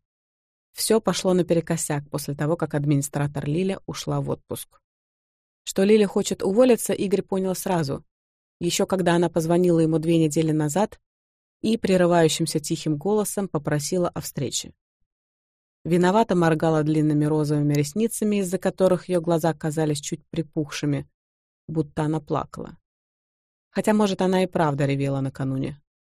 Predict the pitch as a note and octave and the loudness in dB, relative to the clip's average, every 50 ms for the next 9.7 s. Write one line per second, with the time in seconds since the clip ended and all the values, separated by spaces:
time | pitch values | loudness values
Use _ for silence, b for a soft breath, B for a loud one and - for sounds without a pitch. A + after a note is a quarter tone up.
0 | _ _ _ _ - - - B3 A#3 G#3+ - F#3+ - - - B3 A3+ A#3 - - | _ _ _ _ -8 0 2 2 2 2 0 -2 -2 0 0 2 2 2 0 0
1 | G3+ G3 F3+ F#3+ F#3+ - - - E3 E3+ D#3+ D#3+ E3 D#3+ - E3 D3+ D3+ D3+ D3+ | -2 0 2 2 2 2 0 0 2 2 4 4 2 2 0 -2 0 0 2 2
2 | D#3 D#3+ - - D#3 D#3 C#3+ C#3+ D3+ D3+ D3+ - - F3+ E3 - - C#3+ - - | 2 0 -2 -2 -2 -2 0 0 -2 -2 -2 -4 -6 -6 -6 -6 -8 -10 -8 -4
3 | - D3+ C#3+ C#3+ C#3 C3 - - - - - - _ _ _ _ _ _ _ _ | -2 0 0 0 0 -2 -4 -8 -12 -12 -14 -18 _ _ _ _ _ _ _ _
4 | _ _ _ _ _ - F3+ F3+ F#3 F#3 F3 - F#3+ F#3 F3+ F3 - - F3 D#3+ | _ _ _ _ _ 0 2 2 2 2 2 2 2 2 2 0 0 -2 -4 -2
5 | - - D#3+ - - D3+ D3 - - E3 D#3 D3 C#3 C#3+ C#3 C#3+ D3+ D3 - E3+ | -2 -2 -4 -2 -4 -8 -8 -4 -4 -2 -2 -2 -2 -4 -2 -2 -4 -4 -6 -6
6 | D#3 D3 C#3+ - - _ _ _ _ _ _ _ _ _ - F#3+ F#3 F3+ E3+ E3 | -6 -6 -8 -8 -12 _ _ _ _ _ _ _ _ _ 0 2 4 4 4 4
7 | D#3 D#3+ F3 F#3+ G#3 G#3+ A3 G#3+ - - - C#3+ D3+ D#3+ D#3+ F3 F#3 F3+ - - | 4 2 2 2 0 -2 -2 -4 -4 -6 -4 0 2 2 4 4 2 0 -2 -8
8 | - - D#3 D#3+ D#3 D3 D3+ D3+ D3 C#3+ C#3+ C#3+ C#3+ C#3+ D#3+ F3 F#3 F#3+ F3+ - | -8 -2 2 2 2 4 2 2 2 2 2 2 2 2 2 2 0 0 0 -2
9 | - - C#3+ - D#3 D3+ D3+ C#3+ C3+ C3 C3+ C3+ C#3+ | -4 -6 -6 -6 -4 -4 -2 -4 -4 -4 -6 -8 -10